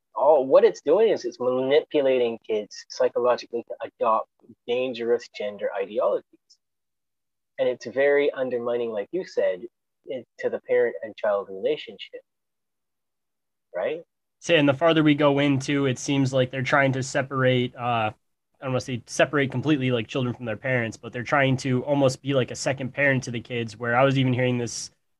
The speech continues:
Speaker 2: concept about, like, transition closets and stuff like that. And, uh,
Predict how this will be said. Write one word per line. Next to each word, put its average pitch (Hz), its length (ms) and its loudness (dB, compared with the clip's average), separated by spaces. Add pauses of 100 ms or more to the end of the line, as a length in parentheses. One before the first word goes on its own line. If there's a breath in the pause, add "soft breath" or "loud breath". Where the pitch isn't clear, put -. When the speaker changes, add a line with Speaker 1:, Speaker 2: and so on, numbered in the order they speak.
Speaker 2:
concept 135 460 0
about, 127 240 0
like, 117 160 -6
transition 131 520 -2
closets 113 460 -4
and 117 100 -12
stuff 113 240 -14
like 110 200 -14
that. 110 280 -8
And, 120 240 -8
uh, 117 340 2